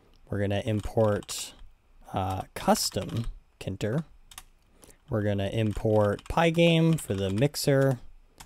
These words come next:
And we're gonna do from pillow, import image, and image T K like this. Like that,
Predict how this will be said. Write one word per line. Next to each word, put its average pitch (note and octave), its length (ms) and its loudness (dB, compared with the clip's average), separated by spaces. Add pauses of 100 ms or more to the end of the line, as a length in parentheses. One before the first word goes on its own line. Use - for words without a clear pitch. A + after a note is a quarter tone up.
(540)
And F#2+ 180 -2
we're G2 80 -2
gonna F#2+ 220 -2
do G2 340 -4
from C#3+ 520 2
pillow, D#3+ 720 4 (320)
import G#2 1000 -2 (460)
image, G#2+ 760 -2 (1080)
and F#2+ 580 -4 (440)
image F#2+ 500 -6
T - 200 -10
K G#2+ 440 -2 (100)
like - 220 -18
this. - 460 -6 (1120)
Like C#3 140 -20
that, G#2 280 -4